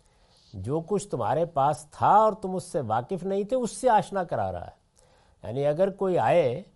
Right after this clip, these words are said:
اور آ کر آپ کے گھر میں بیٹھے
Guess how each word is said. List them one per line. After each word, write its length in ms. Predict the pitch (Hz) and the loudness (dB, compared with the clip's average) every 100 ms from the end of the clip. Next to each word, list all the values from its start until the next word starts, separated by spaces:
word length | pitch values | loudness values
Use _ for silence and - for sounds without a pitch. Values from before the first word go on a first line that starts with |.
| _ _ - | _ _ -12
اور 200 | 90 117 | -6 0
آ 220 | 127 151 | 2 2
کر 200 | 160 170 | 2 2
آپ 320 | 143 147 - | 4 2 -2
کے 120 | 160 139 | -8 -4
گھر 140 | 101 | -4
میں 160 | 120 160 | -2 -2
بیٹھے 580 | 127 101 - 165 113 | -2 -4 0 0 0